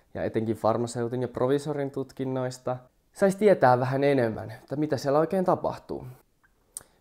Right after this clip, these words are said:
Eli mä ajattelin, että tää video lähtisi semmosesta My Day-osiosta.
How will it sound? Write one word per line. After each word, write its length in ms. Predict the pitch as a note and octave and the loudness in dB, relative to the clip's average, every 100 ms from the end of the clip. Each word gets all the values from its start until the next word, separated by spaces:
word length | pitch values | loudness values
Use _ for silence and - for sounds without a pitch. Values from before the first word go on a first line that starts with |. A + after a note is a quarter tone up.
| _ | _
Eli 160 | - C3+ | 0 2
mä 120 | C#3+ | 2
ajattelin, 540 | D3+ D#3+ D#3+ D3 C3+ C3+ | 2 2 2 2 2 0
että 220 | A#2+ B2 | -2 -2
tää 240 | B2 B2 | 2 2
video 300 | B2 C#3 B2+ | 4 4 6
lähtisi 420 | A2+ A2+ - A2+ - | 4 2 -2 -6 -4
semmosesta 680 | A2 A2 A2 G#2+ - G2 A2 - | -4 -4 -6 -10 -4 -4 -4 -12
My 320 | A2 G#2 A2 | -10 -6 0
Day-osiosta. 960 | A#2 A#2+ A#2 A#2+ C3 B2 B2 - B2+ | 4 4 2 -2 -2 -2 -2 -2 -2